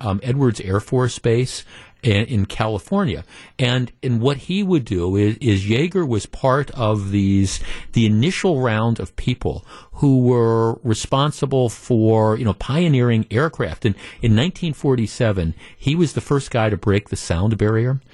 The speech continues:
And as a matter of fact, if you watch the movie The Right Stuff, or if you read about it in the book, they, they have great descriptions of this. But back then, nobody thought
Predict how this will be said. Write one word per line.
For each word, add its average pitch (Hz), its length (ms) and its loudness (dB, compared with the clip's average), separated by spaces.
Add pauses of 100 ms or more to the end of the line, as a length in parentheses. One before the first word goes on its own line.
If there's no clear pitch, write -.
(280)
And 117 220 2
as 123 60 -6
a 131 40 -2
matter 131 140 2
of 120 60 -2
fact, 110 160 -4
if 104 80 -6
you 110 80 -2
watch 131 260 -2
the - 80 -4
movie 110 220 2
The 98 100 -2
Right 95 220 2
Stuff, - 340 -2
or 110 100 4
if 90 100 -2
you 101 80 2
read 101 180 4
about 95 160 0
it 92 40 -4
in - 60 -4
the 92 60 -2
book, 98 220 0
they, 104 120 0
they 107 120 0
have 101 160 -2
great 127 340 -4
descriptions 131 580 -2
of 90 60 -4
this. 76 260 -4 (260)
But 117 140 0
back 156 260 -2
then, 107 280 0
nobody 170 380 0
thought - 520 -4